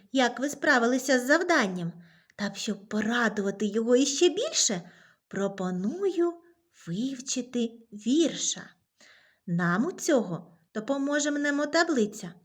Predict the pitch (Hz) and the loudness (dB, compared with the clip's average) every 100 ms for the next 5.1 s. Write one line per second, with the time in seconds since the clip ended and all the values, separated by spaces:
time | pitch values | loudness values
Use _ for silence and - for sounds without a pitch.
0 | _ - _ _ _ _ 190 185 214 190 | _ -20 _ _ _ _ -4 0 2 0
1 | 185 190 190 190 180 175 165 175 180 233 | -4 -4 -4 -2 -2 -2 -6 -2 2 2
2 | 294 214 175 - - _ - 175 175 165 | 0 -4 -6 -12 -20 _ -8 -6 -4 -4
3 | 165 - 170 302 285 185 165 - - - | -6 -6 -2 0 0 -2 -4 -8 -14 -2
4 | 403 392 320 254 269 254 254 - - 165 | 0 2 2 2 0 2 2 2 -4 -6
5 | 107 | -10